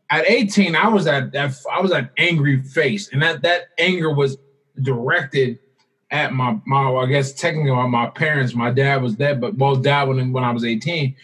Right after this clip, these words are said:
But at my, my parents, and I was just like, like, "Why would you have me and put me in this circumstance and situation where I can do nothing and I've gotta fight with so many of disadvantages,"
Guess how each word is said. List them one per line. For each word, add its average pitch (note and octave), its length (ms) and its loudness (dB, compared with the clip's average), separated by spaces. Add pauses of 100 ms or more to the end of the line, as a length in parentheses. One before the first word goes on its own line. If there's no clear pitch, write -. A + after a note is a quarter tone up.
(160)
But C3+ 100 0
at C3+ 160 2
my, B2 220 0
my G#2+ 260 -6
parents, F#3 340 2
and D3 80 -2
I D3 60 -4
was C3+ 200 -4
just C3+ 200 -6
like, A#2+ 240 -4 (340)
like, B2+ 120 0
"Why D#3 420 0
would C3+ 240 2
you A#2 200 0
have C#3+ 420 2
me C3 140 2
and A2 180 2
put E3+ 200 -2
me D3 140 0
in C#3 140 2
this B2 200 -2
circumstance C#3+ 1000 -4
and C3 100 0
situation C3+ 760 0 (280)
where A#2 160 -2
I C#3+ 80 0
can C#3 160 2
do B2+ 160 2
nothing C3+ 560 2
and A#2+ 100 0
I've A#2+ 140 0
gotta A#2+ 220 0
fight D3+ 380 0
with A2 120 -2
so D#3+ 200 0
many C#3+ 200 4
of A2+ 180 -2
disadvantages," C#3 920 0